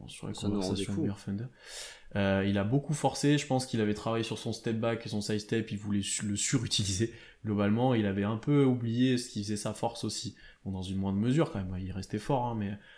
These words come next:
Speaker 1: tu vois, il a retrouvé ensuite l'identité un peu de son jeu. Euh, à voir niveau contexte aussi, est-ce que l'absence de Giddey parfois lui apportait plus d'espace et l'obligeait un peu plus driver pour potentiellement aussi créer pour les autres ?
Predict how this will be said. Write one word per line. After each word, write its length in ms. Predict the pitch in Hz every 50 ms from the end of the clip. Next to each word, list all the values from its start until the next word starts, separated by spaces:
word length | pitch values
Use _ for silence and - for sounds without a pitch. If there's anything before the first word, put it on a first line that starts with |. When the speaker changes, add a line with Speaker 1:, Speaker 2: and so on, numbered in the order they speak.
| - - _
Speaker 1:
tu 60 | -
vois, 180 | - 107 117 123
il 160 | 110 101 98
a 60 | 98
retrouvé 340 | 92 - - - 120 117 127
ensuite 360 | 127 120 110 - - 123 -
l'identité 500 | - 110 113 113 110 107 - - - 117
un 80 | 113 107
peu 120 | 101 117
de 60 | 104 -
son 200 | - 107 107 101
jeu. 260 | 104 117 135 143 - - - - - - - _ _ _ - -
Euh, 440 | 101 101 101 101 101 98 98 98 98 -
à 100 | - 107
voir 200 | 107 127 135 127
niveau 200 | 123 117 113 113
contexte 540 | 110 - 123 120 - 143 135 127 - - -
aussi, 400 | 127 123 123 - - 139 139 131
est-ce 140 | 120 123 -
que 100 | - 120
l'absence 540 | 120 120 120 117 113 110 - 131 120 110
de 80 | 120 113
Giddey 380 | 107 107 107 113 113 117 120 120
parfois 380 | - 110 110 - - 123 117
lui 100 | 117 113
apportait 360 | 107 104 - 104 - - 110
plus 220 | 101 - 113 107 104
d'espace 500 | 113 110 104 - - 120 117 117 117 -
et 60 | 107
l'obligeait 380 | 104 101 104 107 104 104 110 113
un 100 | 110 101
peu 140 | - 107
plus 260 | 104 - - 110 104 -
driver 420 | 113 107 110 110 107 110 113 113
pour 200 | 110 - - -
potentiellement 580 | - - 110 107 - 110 107 - - 107 107 107
aussi 180 | 104 - -
créer 220 | - - - 107 101
pour 160 | - 110 107
les 160 | 107 107 110
autres ? 220 | 117 120 120 -